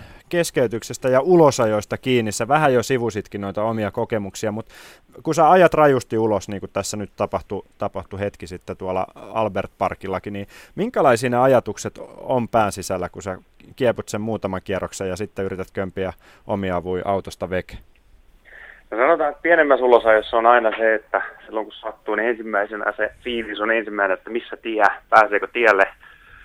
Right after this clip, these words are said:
Speaker 2: Sä kokeilet aina niin ykkönen silmään ja jos kone on sammunut, niin koe-, käänty ykkönen silmään ja kokeile, pyöriikö pyörä. Se on se ensimmäinen reaktio,
Speaker 1: Eli
Speaker 2: mutta
Speaker 1: sama
Speaker 2: sit
Speaker 1: kuin kehätiellä täällä, kun
Speaker 2: <laughs> Joo, kyllä.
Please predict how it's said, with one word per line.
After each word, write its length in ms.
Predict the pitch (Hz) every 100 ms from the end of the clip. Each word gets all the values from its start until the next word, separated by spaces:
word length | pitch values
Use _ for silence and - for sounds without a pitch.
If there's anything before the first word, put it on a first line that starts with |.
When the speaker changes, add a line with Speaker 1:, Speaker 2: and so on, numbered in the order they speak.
| -
Speaker 2:
Sä 60 | -
kokeilet 460 | - 113 117 110 107
aina 260 | 120 113 104
niin 280 | 98 98 95 - -
ykkönen 380 | 127 - 104 98
silmään 540 | 117 107 101 98 95
ja 140 | 95 95 - - - -
jos 180 | 110 110
kone 220 | - 131 113
on 60 |
sammunut, 260 | 117 117 104
niin 80 | 101 120
koe-, 60 | 123
käänty 260 | 117 110 107
ykkönen 280 | 107 98 92
silmään 260 | 104 95
ja 40 | 92
kokeile, 300 | 107 110 92
pyöriikö 500 | - 101 92 92 90
pyörä. 400 | 98 92 87 92 _ _ _ _ _ _ - _ _
Se 60 | 107
on 100 | 98
se 160 | 101
ensimmäinen 600 | 107 104 101 98 92 95 - - -
reaktio, 460 | 101 95 90 95
Speaker 1:
Eli 100 | 113
Speaker 2:
mutta 140 | 131 139
Speaker 1:
sama 180 | 175 160
Speaker 2:
sit 40 |
Speaker 1:
kuin 120 | 160 -
kehätiellä 540 | 143 120 - 98 90
täällä, 260 | - 90 87
kun 100 | 101
Speaker 2:
<laughs> 1900 | 92 - - - - - - - - - - 160 - - - 254 269 - - 151
Joo, 400 | 294 - - 156 - - 233 247 226 170 -
kyllä. 440 | 123 113 101 104